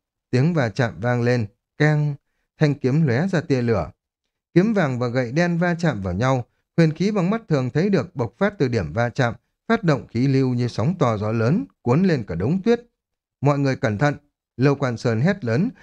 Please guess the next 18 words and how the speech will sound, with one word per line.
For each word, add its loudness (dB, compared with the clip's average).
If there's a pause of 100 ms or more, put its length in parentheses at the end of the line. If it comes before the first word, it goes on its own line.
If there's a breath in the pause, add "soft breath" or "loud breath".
(140 loud breath)
sử 4
dụng -2
huyền 0
khí -2 (200)
hình 0
thành 0
tấm -2
chắn 0 (300 loud breath)
để 2
bảo 0
vệ -2
những 0
người 0
trú -2
quân -2
ở -4
phía 0
sau. -2